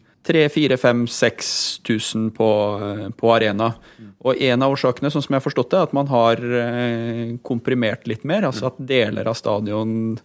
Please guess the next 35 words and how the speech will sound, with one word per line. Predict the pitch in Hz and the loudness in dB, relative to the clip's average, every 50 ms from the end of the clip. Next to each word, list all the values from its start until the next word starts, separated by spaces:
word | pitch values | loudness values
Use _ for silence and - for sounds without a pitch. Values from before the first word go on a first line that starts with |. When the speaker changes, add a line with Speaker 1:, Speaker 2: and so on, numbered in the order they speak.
| _ - _ _ _ _ _ - | _ -20 _ _ _ _ _ -4
Speaker 1:
får | 127 127 | 0 2
lov | 120 104 95 - - | 2 2 0 -2 -2
til | 113 107 | -2 0
å | 107 | 0
være | 107 107 104 110 107 110 113 113 113 113 113 110 113 113 113 110 - | 0 0 0 0 0 -2 -4 -4 -4 -4 -4 -4 -4 -6 -6 -6 0
tom, | - 165 233 247 196 - - | 0 2 2 2 0 0 -2
mens | 147 147 147 143 - - - - - - - - - | -2 -2 -2 -2 -4 -6 -8 -10 -10 -12 -10 -8 0
Speaker 2:
Mm. | |
Speaker 1:
deler | - 156 131 110 107 107 | 4 4 4 4 4 2
av | 117 - | 0 2
stadion | - 120 107 110 120 135 | 2 0 2 2 2 0
er, | 147 - 101 104 104 107 110 117 113 113 110 113 120 - - | 0 -2 -2 -2 -2 -4 -4 -4 -6 -6 -6 -6 -8 -8 -4
er | - 113 117 | -2 0 0
ordentlig | 113 110 110 - - 110 107 104 107 110 107 110 110 110 - - 117 113 _ - | 0 0 -2 -6 -6 -6 -4 -4 -2 -4 -4 -6 -8 -10 -12 -16 -16 -16 _ -2
komprimert, | 143 123 - 135 131 131 135 156 156 135 | -2 0 0 0 2 2 2 2 2 2
og | 135 | 0
hvor | 135 131 | 0 2
folk | - 117 110 | 2 0 0
Speaker 2:
Mm. | 110 - | 0 -2
Speaker 1:
sitter | - 110 - - - 117 110 | -4 -4 -4 -4 -4 -4 -2
litt, | 110 110 - _ _ - | -2 -4 -8 _ _ -4
eh, | 107 101 104 110 110 107 107 _ _ _ _ - | -2 -2 -2 -2 -4 -4 -6 _ _ _ _ -12
Speaker 2:
Mm. | 120 117 - - _ - | -12 -12 -12 -14 _ -4
Speaker 1:
litt | 151 185 - | -4 -2 0
tettere | - - - - - 135 | 0 0 0 2 2 2
enn | 139 147 | 4 4
det | 147 131 | 2 0
man | 131 135 | 0 0
kanskje | 139 151 131 139 | 0 0 2 2
er | 131 | 2
vant | 120 107 104 98 - | 2 2 0 -2 -2
til | - 123 | 0 0
i | 123 | 0
Molde, | 131 127 113 | 0 0 0
da. | 117 127 131 120 | 2 2 0 0